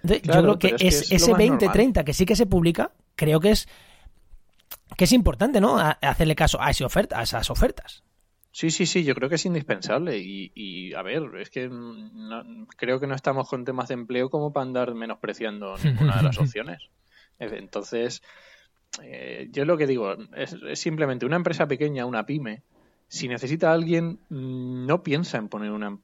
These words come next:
Speaker 2: una oferta de empleo en Infojobs. Como mucho piensa en ponerla en Mil Anuncios o en, una, en algo pequeñito.
Speaker 1: Bueno, que la pongan
Speaker 2: ¿Vale?
Speaker 1: en nuestra web, que por lo pronto todavía es gratis.
Speaker 2: Hombre, eso sería genial, que tenemos ahí la opción para que las empresas lo puedan subir totalmente gratis.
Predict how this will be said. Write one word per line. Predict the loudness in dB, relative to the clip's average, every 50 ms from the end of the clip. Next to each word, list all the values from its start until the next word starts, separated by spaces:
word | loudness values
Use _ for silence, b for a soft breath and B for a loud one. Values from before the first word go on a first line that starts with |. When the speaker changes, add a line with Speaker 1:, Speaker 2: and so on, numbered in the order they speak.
| -14 -14
Speaker 2:
una | -12 -10 -10 -10
oferta | -8 -10 -8 -8 -10
de |
empleo | -10 -8 -10 -10
en | -10
Infojobs. | -10 -14 -12 -12 -10 -8 -8 -10 -10 -14 -18 -18 _ _ _ _ _ _ _ _ _ -10
Como | -8 -8 -6 -6 -6 -8
mucho | -4 -2 -2 -2 -2 -2 -2 -2 -2 -2
piensa | -2 -4 -4 -4 -4 -4
en | -4 -4
ponerla | -4 -4 -4 -2 -2 -2
en | -2 -2
Mil | -6 -6 -6
Anuncios | -6 -6 -6 -6 -6 -4 -2 -2 0 0 -2 -2 -6
o | -8
en, | -8 -8
una, | -12 -12 -10 -8 -6 -6 -6 -8 -10 -12
en | -12 -10
algo | -10 -8 -6 -6 -4
pequeñito. | -6 -6 -8 -8 -10 -8 -10 -10 -10 -8 -4
Speaker 1:
Bueno, | -2 -2 0
que | 0
la | 0 0
pongan | 0 2 2 2
Speaker 2:
¿Vale? | 2
Speaker 1:
en | 2
nuestra | 0 0 0 0
web, | 2 2 2 2 0
que | -4 -2
por | -2 -2 0
lo |
pronto | 2 0 0 0 -2 0
todavía | 0 0 0 0
es | 0
gratis. | -2 -2 -2 -4 -12 -12 -14 -10 -8
Speaker 2:
Hombre, | -6 -6 -4 -2 -2 -2 -4 -6 -12 -14
eso | -10 -8 -4 -2 0 0
sería | 0 -2 -2 0 -2 -2
genial, | -2 -4 -6 -6 -4 -4 -4 -4 -6 -8
que | -10 -8
tenemos | -8 -8 -6 -4 -6 -2 0
ahí | 0 0 2
la | 2 0
opción | -2 -2 0 2 2 2 2 0
para | -2 -2 -2
que | -2
las | -4 -4 -4
empresas | -6 -8 -4 -4 -2 -2
lo | -2 0
puedan | 2 2 0 2 0
subir | -2 0 0 0 0
totalmente | -2 -2 -2 -2 -4 -4 -6 -6 -6 -4
gratis. | -4 -6 -8 _ _